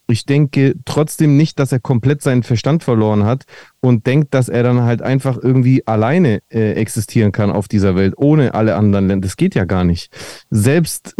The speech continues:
selbst Russland ist genauso auf diese globalisierte Welt angewiesen, in der alle miteinander Handel treiben und vernetzt sind.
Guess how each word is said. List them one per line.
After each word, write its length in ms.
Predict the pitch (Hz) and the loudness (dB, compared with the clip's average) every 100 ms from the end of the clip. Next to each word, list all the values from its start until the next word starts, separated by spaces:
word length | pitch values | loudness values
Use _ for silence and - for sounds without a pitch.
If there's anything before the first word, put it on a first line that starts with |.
| 127 | -4
selbst 560 | - 123 139 156 - - | 0 2 2 0 -4 2
Russland 440 | 135 180 156 127 | 2 4 2 2
ist 300 | 120 131 - | 2 0 0
genauso 720 | 139 127 127 170 156 156 151 - | 0 2 4 4 4 4 2 0
auf 180 | 127 | -4
diese 360 | 120 135 127 123 | -2 0 0 0
globalisierte 960 | 117 131 139 135 127 113 139 147 127 117 | 0 2 4 4 4 4 2 2 0 2
Welt 240 | 139 139 | 0 -2
angewiesen, 640 | 123 160 151 135 156 143 | 0 2 2 2 2 2
in 180 | 127 127 | 2 2
der 240 | 120 127 87 | 2 0 0
alle 240 | 135 151 | 0 2
miteinander 600 | 139 135 135 131 127 117 | 2 0 0 0 0 0
Handel 360 | 131 160 151 135 | 0 0 0 -2
treiben 720 | - 135 151 143 139 139 117 | -2 0 2 2 2 2 2
und 220 | 120 - | 0 0
vernetzt 480 | 127 131 156 - - | 0 0 -2 -6 0
sind. 260 | 139 135 | 0 0